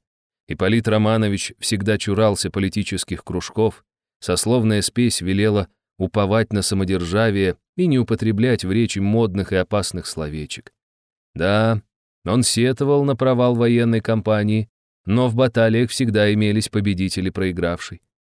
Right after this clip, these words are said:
В этот раз не свезло, надо штопать прорехи и готовиться к следующему – чтобы не прошляпить вдруг горять.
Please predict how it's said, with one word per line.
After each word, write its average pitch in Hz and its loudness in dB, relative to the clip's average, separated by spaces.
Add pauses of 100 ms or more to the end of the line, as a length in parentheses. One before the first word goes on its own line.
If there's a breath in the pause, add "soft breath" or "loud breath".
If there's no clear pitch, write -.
(420)
В 101 -2
этот 156 0
раз 151 -2
не 123 2
свезло, 113 0 (320)
надо 117 0
штопать 131 -2
прорехи 107 0
и 98 0
готовиться 107 -2
к - -10
следующему – 107 -2 (360)
чтобы 160 0
не 151 2
прошляпить 123 -2
вдруг 92 -4
горять. 85 -4